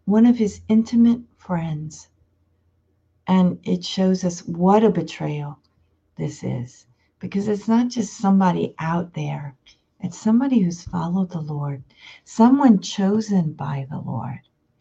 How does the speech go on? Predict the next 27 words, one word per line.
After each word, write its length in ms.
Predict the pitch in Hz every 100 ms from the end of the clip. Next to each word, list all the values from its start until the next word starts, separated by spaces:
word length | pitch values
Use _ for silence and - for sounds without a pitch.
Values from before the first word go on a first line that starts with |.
| _ _ _ _ _ _
who's 160 | 190 175
been 260 | 202 190
with 200 | 190 214
him 260 | 196 160 -
all 220 | 170 175
this 300 | 175 175 -
time, 500 | - 165 143 143 139 - _ _ _ _ _ _ _ _ _ 170
and 420 | 170 165 170 - _ _ _ _ _ _ _ _ _ _ _
sells 420 | - 202 208 196
him. 300 | 185 170 - _ _ _ _ _ _
He 140 | 220
doesn't 340 | 240 262 262 247
even 240 | 240 208
sell 320 | - 220 226
him 80 | 226
for 200 | 214 180
a 100 | 156
lot. 320 | 165 214 185
He 100 | 170
sells 260 | 190 240 240
him 140 | 220
for 140 | 208 185
thirty, 520 | - 208 214 202 190 _ _ _ _ _
thirty 340 | 294 302 302
pieces 480 | 302 254 269 254 220
of 140 | 214 202
silver. 600 | 254 247 254 196 -